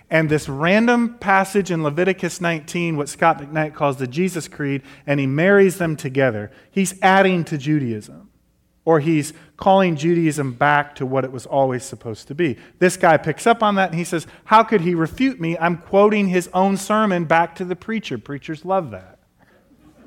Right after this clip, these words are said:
"You got it," Jesus said. "You do this and you will live."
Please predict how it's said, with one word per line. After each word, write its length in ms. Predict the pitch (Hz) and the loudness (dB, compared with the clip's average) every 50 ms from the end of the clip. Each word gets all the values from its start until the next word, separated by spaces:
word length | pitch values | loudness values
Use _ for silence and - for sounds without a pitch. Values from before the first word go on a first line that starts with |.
| - _ _ 440 466 679 679 - - _ - 508 - _ 554 554 _ _ _ _ _ _ _ - _ _ _ _ _ _ _ _ _ _ _ _ _ _ _ _ _ _ _ _ | -20 _ _ -20 -20 -20 -20 -20 -20 _ -20 -20 -20 _ -20 -20 _ _ _ _ _ _ _ -20 _ _ _ _ _ _ _ _ _ _ _ _ _ _ _ _ _ _ _ _
"You 220 | 123 135 147 160 | -6 -4 -2 0
got 260 | 165 180 196 233 240 | 2 4 4 2 2
it," 100 | 175 120 | 0 -4
Jesus 360 | 107 120 120 117 113 113 107 | -6 -8 -8 -6 -8 -8 -10
said. 380 | - - 127 127 151 160 151 143 | -10 -8 -6 -6 -6 -8 -10 -12
"You 100 | 151 170 | -14 -12
do 160 | 165 190 190 | -10 -8 -6
this 300 | 180 190 196 185 190 - | -4 -4 -6 -6 -6 -10
and 100 | 180 170 | -10 -8
you 100 | 170 175 | -8 -8
will 160 | 170 175 175 | -8 -6 -8
live." 520 | 185 196 196 165 - - - _ _ _ | -8 -8 -8 -10 -14 -16 -20 _ _ _